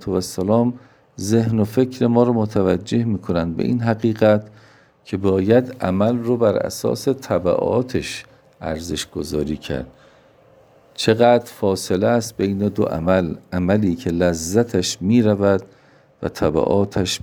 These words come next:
گردنگیر انسان می‌ماند، و عملی که سختیش می‌رود اما لذت آخرتش باقی می‌ماند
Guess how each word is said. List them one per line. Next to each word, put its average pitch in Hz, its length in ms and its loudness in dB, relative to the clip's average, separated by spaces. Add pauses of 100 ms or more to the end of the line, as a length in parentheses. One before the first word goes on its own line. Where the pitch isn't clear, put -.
(160)
گردنگیر 82 800 -2
انسان 80 480 0
می‌ماند، 80 600 0 (840)
و - 40 2
عملی 110 520 4
که 76 320 -6 (920)
سختیش - 960 2
می‌رود 127 720 2 (380)
اما 95 320 0
لذت 90 720 0
آخرتش 87 840 -2
باقی 73 380 -6
می‌ماند 80 480 -12